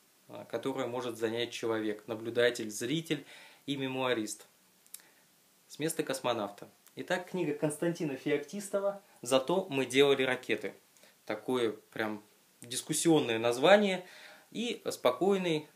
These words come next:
взвешенный подзаголовок. Восмо-, воспоминания и размышления коста-, космонавта-исследователя. В этой книге необычно все. С одной стороны, э, конечно, может быть,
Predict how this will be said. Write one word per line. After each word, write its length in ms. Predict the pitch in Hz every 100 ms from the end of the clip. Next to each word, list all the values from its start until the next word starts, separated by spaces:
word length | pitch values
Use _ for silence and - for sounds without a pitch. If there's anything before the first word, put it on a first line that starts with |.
| -
взвешенный 540 | 110 117 147 151 127
подзаголовок. 720 | 120 113 117 117 110 101 104 113
Восмо-, 400 | 120 143 143 -
воспоминания 720 | 135 - 135 143 208 208 160
и 140 | 127
размышления 680 | 127 117 117 - 185 180 147
коста-, 320 | - - - -
космонавта-исследователя. 1300 | - - 117 143 156 131 120 - 110 101 98 - 117 - - - - - - - - _ _ _
В 240 | - 117
этой 260 | 202 220 180
книге 540 | 175 160 196 170 165
необычно 600 | - 135 135 147 156 139
все. 360 | 135 - 101 - - - _ - -
С 100 | -
одной 240 | 151 165 220
стороны, 500 | 220 175 170 165 147
э, 680 | - 123 120 110 - - -
конечно, 560 | - 147 160 - 147 123
может 300 | 135 147 139
быть, 260 | 135 139